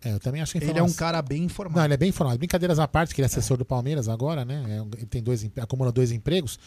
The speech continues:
Speaker 1: mas ele é um cara muito bem informado. Um jornalista, assim, não gosta da emissora que ele trabalha, né? Mas ele é um cara muito bem informado, muito bem relacionado, falam muito bem dele como profissional.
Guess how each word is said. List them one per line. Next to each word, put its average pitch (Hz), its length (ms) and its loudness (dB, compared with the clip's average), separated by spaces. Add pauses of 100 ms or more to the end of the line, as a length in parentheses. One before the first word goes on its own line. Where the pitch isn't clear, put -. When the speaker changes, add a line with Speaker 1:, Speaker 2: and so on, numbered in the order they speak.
(300)
Speaker 1:
mas 120 160 2
ele 139 80 2
é - 20 4
um 147 40 -2
cara 143 180 2
muito 156 220 -2
bem 156 100 -4
informado. 117 460 0
Um 117 100 -2
jornalista, 139 440 2
assim, 123 260 -2 (360)
não 147 140 0
gosta 135 260 2
da 135 60 2
emissora 123 320 0
que - 80 -6
ele 120 80 -4
trabalha, 127 520 -4 (160)
né? 127 220 -4 (380)
Mas 117 120 2
ele 120 100 2
é - 20 0
um - 20 -8
cara 147 180 0
muito 151 360 2
bem 147 120 0
informado, 131 440 -2
muito 156 160 -6
bem 139 100 0
relacionado, 123 640 -2
falam 143 260 -2
muito 175 300 0
bem 131 240 0
dele 123 160 0
como 123 220 -4
profissional. 123 640 -2